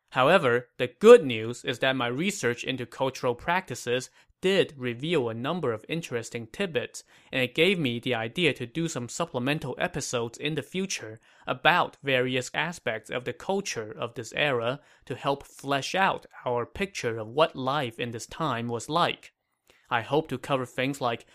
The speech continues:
what kind of food people ate, the holidays they celebrated, the bedroom furnitures they had, the way they traveled, and so forth. So stay tuned for those. The next question comes from Kurt,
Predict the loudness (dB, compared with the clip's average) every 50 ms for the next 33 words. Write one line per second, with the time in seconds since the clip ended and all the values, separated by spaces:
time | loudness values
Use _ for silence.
0 | -20 _ _ -2 -2 -2 -2 -2 -2 0 0 -2 -4 -10 -6 -2 0 0 2 0
1 | -2 -4 -6 -6 -4 -4 -2 -4 -2 2 4 4 4 4 0 -6 -14 _ _ _
2 | _ _ -6 -6 -4 -2 0 2 2 4 4 2 0 0 -2 -4 -4 -8 -8 -8
3 | -8 -8 -6 -2 0 2 4 4 2 2 0 -2 -2 2 2 2 2 0 -2 _
4 | _ _ _ _ -6 -6 -2 2 4 4 4 4 2 -4 -4 -6 -6 -6 -4 -4
5 | -4 -4 -4 -2 0 0 0 2 2 0 0 2 4 4 4 4 4 2 -2 -2
6 | _ _ _ _ _ -2 -2 0 4 4 4 6 4 4 2 -2 -4 -4 -2 0
7 | 2 2 2 2 0 0 -2 -2 -4 -4 -6 -8 -6 -2 0 0 0 0 -2 -2
8 | 0 0 -2 -4 -8 _ _ _ _ _ _ _ _ -8 -4 -2 -2 -2 -2 -4
9 | -2 0 2 2 2 0 -2 -2 -2 -2 -2 -4 -2 2 2 4 4 4 2 -2
10 | -6 -16 _ _ _ _ _ _ _ _ _ _ _ _ _ _ _ _ _ _
11 | _ _ _ _ _ _ _ _ _ _ _ 2 4 4 4 4 4 4 4 4
12 | 0 -6 -2 4 6 8 8 8 6 2 0 0 -2 -2 0 0 0 0 0 -2
13 | -2 -4 -4 -4 -6 -6 0 4 4 4 4 2 -6 -20 -20